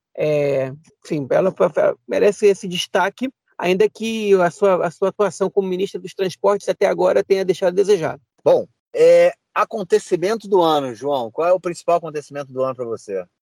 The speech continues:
Speaker 1: Pra mim, o acontecimento do ano é a vacinação contra a corona, hein? E aqui em Israel, é, enfim, é um, pra mim foi uma bem-sucedida campanha de vacinação, hein? Que fez com que a gente passasse, é, dez dos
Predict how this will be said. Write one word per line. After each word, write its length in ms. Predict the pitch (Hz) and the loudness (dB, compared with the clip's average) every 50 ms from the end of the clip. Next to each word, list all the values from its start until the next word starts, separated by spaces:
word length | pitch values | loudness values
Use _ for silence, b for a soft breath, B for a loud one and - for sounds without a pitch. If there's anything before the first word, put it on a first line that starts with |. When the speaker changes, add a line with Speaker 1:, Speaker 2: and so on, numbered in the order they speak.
| _ _ | _ _
Speaker 1:
Pra 100 | 226 240 | -2 0
mim, 80 | 294 | 2
o 140 | 349 294 - | 2 2 2
acontecimento 920 | 262 - - 320 277 - - 262 - - 233 202 185 190 202 220 208 214 | 0 0 -2 -6 -4 -4 -4 -6 -4 -2 -2 2 4 4 4 4 2 0
do 120 | 185 180 165 | 0 0 2
ano 440 | 156 160 165 175 190 214 240 247 - - _ - | 2 2 0 0 0 0 0 -2 -4 -8 _ -2
é 260 | 175 190 190 202 226 - | 0 2 2 2 2 0
a 100 | - 196 | -2 -4
vacinação 640 | 180 185 185 - - 233 226 202 - - 196 196 196 | -4 -4 -6 -6 -4 -4 -4 -4 -2 0 0 0 2
contra 240 | 202 202 - - 208 | 0 0 0 0 -2
a 20 | |
corona, 320 | - 202 165 143 - - - _ _ _ _ | -2 -2 -2 -4 -8 -10 -14 _ _ _ _
hein? 240 | - - 185 220 247 - _ _ _ _ - | -4 -2 -2 -2 -2 -6 _ _ _ _ -6
E 100 | - 160 | -4 -4
aqui 160 | - - 165 | -4 -2 -4
em 40 | 165 | -2
Israel, 580 | 151 185 185 170 156 156 160 165 185 190 196 | -2 0 0 2 2 2 2 4 4 4 4
é, 420 | 190 185 180 165 160 156 151 147 165 | 4 4 4 4 4 2 0 -2 -4
enfim, 320 | 175 - - 151 143 143 | -6 -10 -12 -12 -6 -4
é 100 | 147 147 | -2 -2
um, 380 | 147 156 156 156 156 156 151 147 - - - _ _ _ | -2 -4 -6 -12 -14 -14 -16 -18 -20 -20 -20 _ _ _
pra 140 | _ 156 151 | _ -4 -2
mim 140 | 151 156 165 | -2 -2 -2
foi 120 | - 185 | -2 0
uma 140 | 165 160 151 | 0 0 -2
bem-sucedida 1200 | 143 143 147 214 254 - - 190 - 196 170 135 139 175 214 190 214 214 190 170 160 151 143 135 - _ _ _ _ | -2 0 0 0 0 -2 -6 -4 -2 -2 -2 -2 -4 -6 -2 0 2 2 4 4 2 2 0 -2 -6 _ _ _ _
campanha 440 | - 196 185 170 - - 196 196 196 | -2 -2 -2 0 0 0 2 2 2
de 80 | 156 160 | 0 0
vacinação, 800 | 175 160 - 180 170 160 135 - - - 185 175 196 233 269 - _ _ | -4 -4 -4 -4 -6 -6 -6 -8 -8 -6 -4 -4 -2 -4 -4 -8 _ _
hein? 240 | - 180 202 233 262 - _ _ _ | -2 0 0 0 -2 -6 _ _ _
Que 520 | _ - 196 208 214 220 226 240 254 262 - | _ -4 -4 -2 -2 -2 -2 -2 -2 -4 -6
fez 280 | - - - 240 254 - | -4 0 2 2 2 0
com 80 | 254 | 0
que 60 | 233 247 | 0 0
a 60 | 220 | 0
gente 200 | 175 208 - - | 0 -4 -6 -4
passasse, 680 | - 240 202 - - 190 196 214 202 - 240 233 240 - _ _ _ _ _ | -4 -4 -2 0 0 0 0 0 -2 -6 -8 -8 -8 -10 _ _ _ _ _
é, 440 | - 165 165 160 160 160 156 147 - | 0 2 4 4 6 4 4 2 0
dez 640 | - 180 147 139 170 220 254 302 320 277 202 185 147 | -4 -10 -4 -2 2 2 2 2 2 -2 -4 -4 -4
dos 440 | 175 185 175 170 147 - - - | -4 -4 -4 -4 -6 -10 -14 -18